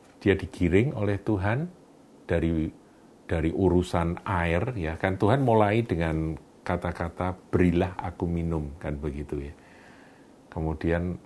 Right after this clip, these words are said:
"Loh, Tuhan seorang Yahudi, aku seorang perempuan Samaria," gitu, ya. Dia ngomong, rasanya kan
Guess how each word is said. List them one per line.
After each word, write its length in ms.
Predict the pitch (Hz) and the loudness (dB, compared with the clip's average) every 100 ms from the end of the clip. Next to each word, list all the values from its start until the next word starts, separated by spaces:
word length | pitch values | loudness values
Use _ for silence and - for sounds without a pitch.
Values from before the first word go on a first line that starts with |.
| - | -10
"Loh, 160 | 85 78 - - - - | -8 -8 -12 -20 -20 -8
Tuhan 320 | 95 113 123 | -4 -2 -2
seorang 480 | 110 87 101 101 101 | -4 -2 -2 -2 -2
Yahudi, 720 | 92 85 87 143 - 127 - | -2 -2 -2 -2 0 0 0
aku 320 | - 87 107 | -6 -6 -4
seorang 480 | 107 95 92 92 90 | -4 -4 -4 -4 -4
perempuan 400 | 90 90 101 101 | -4 -2 2 2
Samaria," 800 | 95 104 101 104 123 107 95 85 | 0 -2 2 2 4 4 2 -2
gitu, 320 | - 78 78 | -6 -6 -4
ya. 240 | 76 78 85 | -4 -4 -4
Dia 240 | 85 82 | -4 -4
ngomong, 480 | 80 80 82 82 80 | -4 -4 -2 -2 -4
rasanya 560 | 82 80 80 80 101 98 | -6 -8 -8 -8 -6 -6
kan 320 | 87 87 | -6 -10